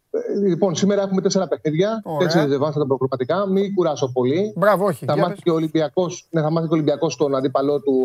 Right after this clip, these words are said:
Speaker 1: ανάμεσα στο παιχνίδι Νέφση Μπακού, Δυναμό Τυκλίδας. Ε, εγώ άκρη από ένα μάτς έβγαλα,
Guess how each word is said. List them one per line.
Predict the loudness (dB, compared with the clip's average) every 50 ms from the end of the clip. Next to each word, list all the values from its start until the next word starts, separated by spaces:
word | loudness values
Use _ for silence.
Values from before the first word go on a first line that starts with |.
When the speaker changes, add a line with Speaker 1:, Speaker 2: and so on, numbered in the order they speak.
| 2
Speaker 1:
ανάμεσα | 0 0 0 0 0 -2 -2
στο | -2 -2 0 0 0 2 2 0 0 -2
παιχνίδι | -4 -2 0 2 2 2 2 2 0 0 0 0 0
Νέφση | 0 -2 -2 -2 -2
Μπακού, | -2 -2 0 0 0 0 2 2
Δυναμό | 2 2 0 0 0 -2
Τυκλίδας. | -2 -4 -2 0 0 2 2 0 -2 -2 -6 -12 -16 _ -20 -20 _ _ _ _ _ _ _ _ _ _ _ _ _
Ε, | -2 0 0 2 2 0 -2 -4 -6 -10 -10 -14 _ _ _ _ _ _ _ _ _ _ _
εγώ | 0 0 2 0
άκρη | 0 2 2 2 2 2
από | 0 0 0 0
ένα | 2 2 2
μάτς | 0 0 0 0
έβγαλα, | 0 2 2 2 2 2 0 0 -2 -4